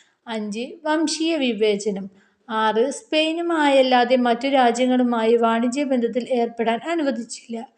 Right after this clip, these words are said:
ഏഴ്, യൂറോപ്പിൽ നിന്നും പുതിയ രോഗങ്ങൾ പകർന്നു. എട്ട്, സ്പെയിനിൽ നിർമ്മിക്കുന്ന വസ്തുക്കൾ കോളനികളിൽ നിർമ്മിക്കാൻ അനുവദിച്ചില്ല. ഒൻപത്, ഖനികളിൽ അപകടകരമായ സാഹചര്യത്തിൽ പണിയെടുപ്പിച്ചു. പത്ത്,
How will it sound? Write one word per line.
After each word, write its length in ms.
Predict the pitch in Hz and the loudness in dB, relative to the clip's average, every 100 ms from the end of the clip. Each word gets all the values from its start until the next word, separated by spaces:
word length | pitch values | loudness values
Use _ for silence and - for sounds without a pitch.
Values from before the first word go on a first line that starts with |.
| _ _ _ - | _ _ _ -4
ഏഴ്, 340 | 240 226 220 262 349 | 4 4 6 2 -2
യൂറോപ്പിൽ 560 | 277 320 339 349 349 330 302 | -4 0 2 2 0 -4 -2
നിന്നും 280 | 269 254 254 | 0 0 -2
പുതിയ 380 | 277 277 285 330 | -2 -4 -4 0
രോഗങ്ങൾ 500 | 277 233 220 226 254 | 4 4 2 -2 -4
പകർന്നു. 500 | 262 220 202 202 196 - _ _ _ - | 0 0 0 -6 -8 -14 _ _ _ -4
എട്ട്, 340 | 226 214 233 240 | -2 -2 -4 -4
സ്പെയിനിൽ 640 | 269 - 311 302 311 339 330 | -4 -6 0 0 0 -2 0
നിർമ്മിക്കുന്ന 540 | 285 262 262 262 269 | 2 2 0 0 -2
വസ്തുക്കൾ 500 | 269 247 247 247 262 269 | 2 0 2 -2 0 0
കോളനികളിൽ 640 | 269 254 277 277 254 247 269 | 2 4 4 0 0 0 2
നിർമ്മിക്കാൻ 560 | 254 226 226 220 247 254 | 0 0 -4 -2 -2 -2
അനുവദിച്ചില്ല. 720 | 254 226 226 214 - 208 190 226 - _ _ _ - | -2 0 0 -2 -8 -8 -8 -10 -14 _ _ _ 0
ഒൻപത്, 500 | 247 254 262 254 277 294 | 2 4 2 2 0 -4
ഖനികളിൽ 520 | 247 285 302 330 311 302 - | 2 4 4 2 2 0 0
അപകടകരമായ 760 | 240 254 269 277 285 285 294 302 | 0 2 2 2 2 2 2 2
സാഹചര്യത്തിൽ 800 | 294 269 269 254 254 240 240 277 | 2 2 2 2 2 0 -4 -6
പണിയെടുപ്പിച്ചു. 760 | 359 285 240 220 202 208 208 226 - _ - - _ _ 247 | -4 0 2 0 -4 -12 -10 -12 -12 _ -20 -20 _ _ -2
പത്ത്, 340 | 233 233 240 | -2 0 0